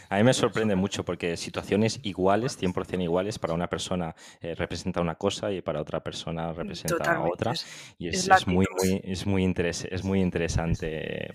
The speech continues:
Speaker 1: por eso
Speaker 2: Hmm.
Speaker 1: hablar de, de estos temas y por eso también hay que hacer una reflexión personal.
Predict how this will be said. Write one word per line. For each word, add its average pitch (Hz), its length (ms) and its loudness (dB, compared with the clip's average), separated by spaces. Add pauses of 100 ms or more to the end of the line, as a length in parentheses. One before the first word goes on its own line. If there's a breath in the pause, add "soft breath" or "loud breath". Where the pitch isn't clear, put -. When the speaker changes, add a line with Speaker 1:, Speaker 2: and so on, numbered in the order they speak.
Speaker 1:
por - 100 4
eso 143 280 0
Speaker 2:
Hmm. 80 40 0
Speaker 1:
hablar 78 320 -2
de, 80 160 -4
de 90 80 -4
estos - 280 -6
temas 92 340 0
y 85 60 -10
por 78 140 -6
eso - 160 -8
también 78 320 -2 (220)
hay - 80 -8
que - 100 -18
hacer 78 200 -6
una 80 120 0
reflexión 78 680 -6 (380 loud breath)
personal. 76 540 -4